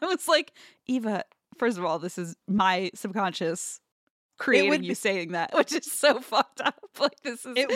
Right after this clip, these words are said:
Speaker 2: would be the most Eva thing where her alternate realms, like, her in other worlds is, is, feels guilty about something
Speaker 1: Still
Speaker 2: you
Speaker 1: feels
Speaker 2: came up with.
Speaker 1: bad. And then I was like, "Don't feel sad." And I was like, "It's not your fault." And then I was like, "It's M's fault," even though, you know,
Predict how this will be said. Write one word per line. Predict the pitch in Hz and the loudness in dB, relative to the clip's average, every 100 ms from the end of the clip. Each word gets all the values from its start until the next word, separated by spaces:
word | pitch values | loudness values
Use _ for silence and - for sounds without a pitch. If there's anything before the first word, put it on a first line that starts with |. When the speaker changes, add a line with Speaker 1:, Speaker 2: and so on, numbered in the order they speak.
| 214 | 2
Speaker 2:
would | 247 240 | 2 2
be | 277 269 247 | 0 0 0
the | 214 226 | 0 2
most | 226 233 214 | 2 2 0
Eva | 220 214 | 0 0
thing | - 196 196 208 | 0 0 2 0
where | 196 196 | 0 -2
her | 220 214 - | 0 -4 -2
alternate | 185 202 233 214 202 - - - | -2 -2 -2 0 -2 -4 -18 -20
realms, | 190 190 202 196 202 208 220 233 - - _ _ _ _ _ | -14 -4 0 2 2 2 0 -2 -4 -10 _ _ _ _ _
like, | 214 214 | -2 -2
her | - 254 277 254 | 0 2 4 4
in | 226 | 2
other | 214 214 208 | 0 0 0
worlds | 190 196 170 165 170 - - - | 0 0 0 -4 -8 -12 -12 -4
is, | 185 - | -4 -2
is, | 190 190 - | -4 -4 -6
feels | - 214 180 | -4 -2 -2
guilty | 165 190 - | -2 -2 -2
about | 185 165 | -4 -2
something | 190 330 | 0 2
Speaker 1:
Still | 453 | 2
Speaker 2:
you | 170 190 | 0 0
Speaker 1:
feels | 320 | 0
Speaker 2:
came | - - | 0 0
up | 302 233 | 0 0
with. | 170 | 0
Speaker 1:
bad. | 208 196 - - | -2 -4 -10 -4
And | 415 | -2
then | 415 | 0
I | 359 | 0
was | 381 381 | 0 0
like, | 349 - - | -2 -4 -10
"Don't | 254 339 392 | -6 -6 -4
feel | 427 415 | -2 -2
sad." | - 277 285 330 | -2 0 2 0
And | 311 | -2
I | 294 | -4
was | 285 | -4
like, | 285 - | -8 -10
"It's | - | -8
not | 370 403 | -6 -4
your | 349 | -4
fault." | - 269 294 - | 0 2 2 0
And | 233 | -2
then | 220 | 0
I | |
was | 226 | -2
like, | 247 | -6
"It's | 302 302 | -6 -4
M's | - 392 - | -4 -6 -2
fault," | 180 143 - | -2 0 -2
even | 190 170 | -8 -6
though, | 165 - - _ _ _ _ | -4 -6 -10 _ _ _ _
you | 190 | -10
know, | 165 | -8